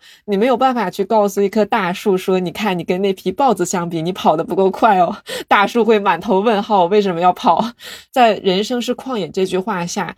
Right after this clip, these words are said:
这把尺子就被消解了，然后大家就可以安心的各自过各自的人生。但是轨道是不一样的，轨道是有规则的，轨道是限制通过的。就是“上岸”这个词，如果每个人都能上岸的话，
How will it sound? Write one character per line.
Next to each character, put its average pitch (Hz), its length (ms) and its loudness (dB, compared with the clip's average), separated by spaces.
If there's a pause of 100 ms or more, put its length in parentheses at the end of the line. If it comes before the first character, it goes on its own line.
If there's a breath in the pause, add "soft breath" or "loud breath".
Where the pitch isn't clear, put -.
(180 soft breath)
这 247 100 -2
把 226 160 2
尺 - 220 -6
子 165 100 -6
就 180 140 -2
被 214 140 4
消 220 280 0
解 226 160 -2
了， 104 220 -6
然 170 100 -4
后 180 80 0
大 196 200 -2
家 196 160 -2
就 202 100 4
可 196 180 -2
以 180 200 2
安 202 260 0
心 208 260 -4
的 175 140 -2
各 190 240 0
自 185 160 -4
过 180 160 -4
各 175 160 -4
自 160 140 -10
的 151 120 -4
人 139 220 -10
生。 147 320 -12 (440 soft breath)
但 302 140 0
是 294 80 0
轨 208 240 0
道 226 180 2
是 190 120 -2
不 196 120 -2
一 156 120 -4
样 156 260 -4
的， - 180 -20
轨 180 160 0
道 214 200 0
是 208 120 -4
有 175 140 2
规 190 240 4
则 156 220 -6
的， - 100 -10 (100)
轨 180 140 -2
道 180 160 0
是 190 140 -4
限 269 260 -4
制 190 100 -4
通 170 280 -6
过 180 160 0
的。 - 200 -10
就 208 140 0
是 202 80 2
“上 226 240 2
岸” 247 180 0
这 185 80 0
个 180 80 2
词， 147 400 -8 (240 loud breath)
如 220 160 2
果 262 140 4
每 202 240 0
个 202 100 2
人 185 260 0
都 277 200 0
能 175 160 -2
上 202 220 -2
岸 196 180 -2
的 165 100 -6
话， 170 240 -4